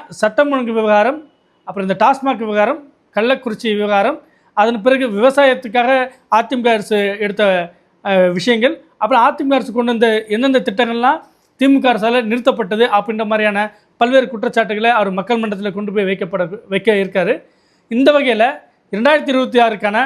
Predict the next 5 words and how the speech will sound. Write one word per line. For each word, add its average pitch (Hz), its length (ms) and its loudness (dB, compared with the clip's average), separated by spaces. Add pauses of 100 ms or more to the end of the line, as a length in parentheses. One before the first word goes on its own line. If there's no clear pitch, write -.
(120)
சட்டமன்ற 269 500 0
தேர்தலுக்கான 208 580 -4 (400)
அந்த 185 360 0
தேர்தல் 262 420 2
களம் 220 260 0